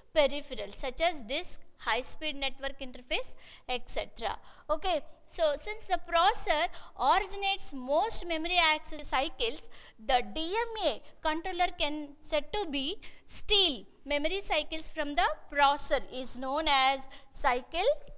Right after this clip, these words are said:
stealing. Now these are the important points you have to note regarding this D M A controller.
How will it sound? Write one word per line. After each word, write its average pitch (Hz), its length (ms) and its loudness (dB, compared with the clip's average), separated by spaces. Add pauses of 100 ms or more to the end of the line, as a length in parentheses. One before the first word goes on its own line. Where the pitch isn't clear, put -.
(280)
stealing. 190 720 -8
Now 320 240 4
these 311 240 0
are 330 80 10
the 285 260 8
important 381 640 2
points 302 380 -2
you 311 80 -4
have 269 280 -2
to 320 100 -4
note 254 340 -4 (260)
regarding 269 520 0
this 320 200 -2
D 247 240 -4
M 247 140 -2
A 277 100 -4
controller. 214 520 -4